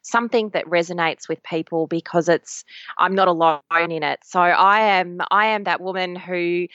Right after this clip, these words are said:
had a beautiful childhood and, you know, grew up by the beach and had parents who loved each other and, uh, a brother that was,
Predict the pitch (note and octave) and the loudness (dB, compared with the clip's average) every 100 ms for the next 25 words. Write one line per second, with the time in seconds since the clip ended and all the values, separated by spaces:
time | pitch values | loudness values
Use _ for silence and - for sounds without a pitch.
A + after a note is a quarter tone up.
0 | - - F#3 F#3 G3 G3 G#3+ A3+ - F#3 | -18 -8 -2 -2 -2 -6 -6 -8 -6 0
1 | E3 F3 G3 B3 C#4 - - E3+ E3+ E3 | 2 2 0 -2 -2 -6 -2 0 -2 -2
2 | E3+ E3+ - F#3+ F3 D#3+ F#3+ F#3+ - - | -8 -8 -6 0 0 0 2 2 2 0
3 | E3+ D#3+ D#3+ E3 F3+ - E3+ E3 E3+ - | -6 -4 -2 -2 -4 -8 -12 -6 -6 -4
4 | F#3 F3 E3+ - F3 E3 E3 F3+ E3+ - | -2 0 -2 -6 -4 -2 0 -2 -2 -2
5 | E3+ F3+ F#3 F3+ E3 D#3+ E3+ - - - | 0 4 4 4 0 -6 -12 -18 -20 -20
6 | - - E3+ E3 F3 F3+ F3+ F#3 F3 F3 | -12 0 4 4 4 2 2 0 0 -2
7 | - D#3+ E3 D#3+ - | -2 -2 -4 -8 -20